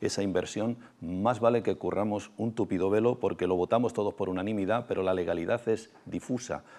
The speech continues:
cuando mínimo. El cío está abierto, eh, porque la Junta de Andalucía tramitó un crédito de veinte millones de euros que tienen que devolver de los cuarenta y siete que cuesta la obra,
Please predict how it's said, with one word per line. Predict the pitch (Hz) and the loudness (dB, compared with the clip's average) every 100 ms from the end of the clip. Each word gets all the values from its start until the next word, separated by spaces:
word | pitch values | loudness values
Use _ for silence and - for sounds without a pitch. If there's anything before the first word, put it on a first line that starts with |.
| - | -12
cuando | - 90 90 95 | -2 2 2 2
mínimo. | 101 80 - - - - - - - - - | 2 0 -4 -12 -20 -20 -20 -20 -20 -20 0
El | 113 110 101 | 4 4 4
cío | 123 135 147 143 | 6 12 12 12
está | 135 - 131 | 10 10 10
abierto, | 127 131 123 151 160 160 | 10 6 6 6 6 4
eh, | - 113 110 107 104 104 - - _ - | 6 8 10 8 8 6 2 -10 _ 0
porque | 107 117 | 2 4
la | 104 | 4
Junta | 120 110 120 | 4 4 4
de | |
Andalucía | 117 117 113 - 120 127 | 6 6 4 2 6 6
tramitó | - 113 101 - 113 123 | 6 2 2 4 2 2
un | 107 | 0
crédito | 107 104 104 120 | 2 2 2 4
de | 120 | 2
veinte | 95 101 107 | 4 2 2
millones | 113 101 104 101 | 2 2 0 2
de | 101 | 2
euros | 104 131 | 2 0
que | - 92 | -2 -2
tienen | 98 92 | -2 0
que | 92 | 0
devolver | 90 90 92 107 | 2 2 2 2
de | 113 | 2
los | 98 | 0
cuarenta | 101 101 92 | -2 -2 -2
y | 85 | -2
siete | 104 110 110 | -2 -2 -4
que | 85 | -4
cuesta | - - 80 | -4 -4 0
la | 92 | 2
obra, | 127 82 | 2 -2